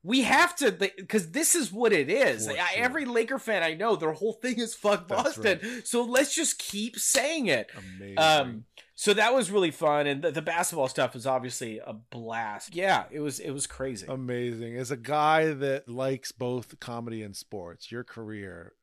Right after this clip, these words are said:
Speaker 2: uh, having worked so much in s-, comedy and now sports, that's just amazing. Congratulations. That's fantastic.
Speaker 1: Th-, thanks.
Speaker 2: Payman, I see the time is running out on us. It's almost time for America's favorite podcast segment. It's called More Important.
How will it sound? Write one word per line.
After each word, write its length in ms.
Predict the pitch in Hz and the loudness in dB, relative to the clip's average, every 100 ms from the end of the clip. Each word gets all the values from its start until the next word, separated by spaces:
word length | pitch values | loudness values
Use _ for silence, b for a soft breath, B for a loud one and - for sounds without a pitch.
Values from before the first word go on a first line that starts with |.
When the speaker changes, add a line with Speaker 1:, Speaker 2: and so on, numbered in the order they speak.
| - | -18
Speaker 2:
uh, 60 | 113 | -14
having 340 | - 113 110 113 | -10 -8 -8 -10
worked 200 | 107 - | -12 -12
so 180 | 123 120 | -10 -8
much 260 | 113 104 | -8 -10
in 80 | 101 | -14
s-, 180 | 98 - - | -14 -16 -16
comedy 540 | - 113 117 113 110 | -14 -12 -10 -10 -10
and 160 | 101 104 | -12 -12
now 160 | 101 | -12
sports, 540 | - - 110 92 87 - b b b | -14 -14 -12 -12 -14 -20 b b b
that's 180 | 123 123 | -12 -10
just 180 | 123 - | -10 -12
amazing. 380 | 82 82 82 _ - | -16 -18 -20 _ -20
Congratulations. 720 | 98 104 107 85 87 - - | -14 -12 -10 -14 -16 -18 -20
That's 120 | 98 | -18
fantastic. 520 | 104 90 95 90 92 | -18 -16 -16 -16 -14
Speaker 1:
Th-, 100 | 110 b b b b b _ | -16 b b b b b _
thanks. 240 | 101 95 | -12 -2
Speaker 2:
Payman, 380 | 180 226 214 196 | 4 6 6 4
I 60 | 151 | 2
see 320 | - 185 208 | 0 0 4
the 100 | 202 | 4
time 340 | 190 151 160 | 2 -2 -2
is 140 | 160 123 | -2 0
running 240 | 135 131 | -2 -2
out 220 | 104 98 | -6 -8
on 160 | 85 87 | -12 -16
us. 160 | - - b b | -20 -20 b b
It's 160 | 147 - _ | -10 -10 _
almost 560 | 180 185 196 196 180 - | 0 2 4 2 0 -4
time 300 | - 170 180 | -4 -4 -4
for 180 | 175 170 | -2 -2
America's 560 | 165 170 190 - 190 | 2 2 2 0 -2
favorite 520 | - - 196 196 208 - | -2 0 0 2 -2 -2
podcast 560 | 165 190 - 170 160 | 0 0 0 -2 -2
segment. 340 | - 170 156 156 | -2 -2 -2 -4
It's 100 | - | -4
called 300 | - 196 180 | -2 -2 0
More 320 | 185 302 311 | 2 4 4
Important. 520 | 233 202 208 175 | 0 2 0 0